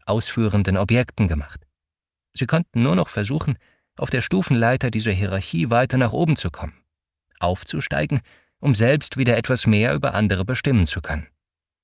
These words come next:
Am besten gelang das immer dann, wenn sie neue Ideen einbringen, mit Verbesserungen, Erfindungen oder Entdeckungen auf sich aufmerksam machen konnten. So entstand ein immenses und sich ständig beschleunigendes Wachstum,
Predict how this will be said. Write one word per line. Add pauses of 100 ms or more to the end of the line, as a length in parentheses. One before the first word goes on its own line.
(1200)
Am
besten
gelang
das
immer
dann,
wenn
sie
neue
Ideen
einbringen, (460)
mit
Verbesserungen,
Erfindungen
oder
Entdeckungen
auf
sich
aufmerksam
machen
konnten. (1000)
So
entstand
ein
immenses
und
sich
ständig
beschleunigendes
Wachstum,